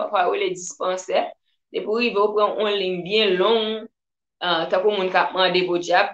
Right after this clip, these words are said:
timoun nan si l t ap soufri, li pase plis tan ap soufri, mouch ap poze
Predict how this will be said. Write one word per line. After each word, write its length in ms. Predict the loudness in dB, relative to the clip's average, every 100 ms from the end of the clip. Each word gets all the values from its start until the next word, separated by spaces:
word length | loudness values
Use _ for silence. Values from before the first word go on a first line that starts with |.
| -10
timoun 260 | -6 -2 0
nan 120 | 0
si 100 | -2
l 80 | -2
t 80 | 0
ap 80 | 0
soufri, 540 | -4 -10 -10 -6 -6 -6 _ _ _
li 80 | 0
pase 320 | 2 2 0 -6
plis 240 | -6 -6 2
tan 240 | 2 4
ap 160 | 0 -2
soufri, 400 | -12 -8 -4 -2
mouch 320 | 2 0 2 0
ap 160 | -2 0
poze 260 | 0 2